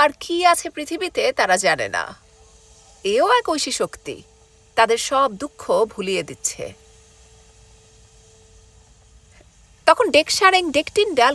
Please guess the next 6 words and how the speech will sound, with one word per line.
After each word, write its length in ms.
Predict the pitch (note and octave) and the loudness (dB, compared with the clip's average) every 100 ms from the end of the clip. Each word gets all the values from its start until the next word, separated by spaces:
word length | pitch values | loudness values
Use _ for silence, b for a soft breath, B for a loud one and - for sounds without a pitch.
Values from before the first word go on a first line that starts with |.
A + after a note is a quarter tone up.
| B3+ | -2
ঘুমিয়ে 320 | C4 C#4+ D4 D#4 | -10 -4 0 0
আছে 160 | D4+ - A4 | 0 -2 0
বাঙ্কে, 380 | D#3 D3 - F#2+ - - - _ _ _ - | 0 -2 -6 -8 -8 -14 -20 _ _ _ 0
ওদের 160 | B3+ A#3+ A3 | 4 4 4
নাক 140 | A3 - | 0 0
ডাকছিল। 420 | D3+ - - | -4 -4 -8